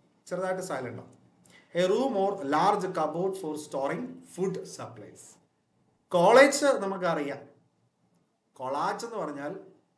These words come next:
a pamphlet, ഉം, containing pictures and information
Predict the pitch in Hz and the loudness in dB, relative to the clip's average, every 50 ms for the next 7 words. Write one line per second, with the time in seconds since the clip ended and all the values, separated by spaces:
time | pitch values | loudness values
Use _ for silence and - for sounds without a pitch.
0 | 135 135 - - - 170 175 185 196 196 175 - 165 127 104 - - - - - | -20 -20 -14 -10 -6 -6 -4 -4 -6 -8 -10 -10 -10 -10 -10 -12 -14 -16 -18 -18
1 | - _ _ _ _ _ _ _ _ _ _ _ _ _ - 175 214 262 - - | -20 _ _ _ _ _ _ _ _ _ _ _ _ _ -14 -12 -10 -10 -12 -14
2 | - - - _ _ _ _ - - 160 170 170 180 175 180 180 175 175 185 170 | -16 -20 -20 _ _ _ _ -6 -4 -2 0 0 0 0 0 -2 -4 -4 -6 -6
3 | 170 - - 202 - 185 185 170 165 160 165 - 175 175 175 170 165 - 160 | -4 -4 -2 -2 -2 -2 -2 -2 -2 -4 -4 -4 -2 -2 -2 -2 -2 -4 -6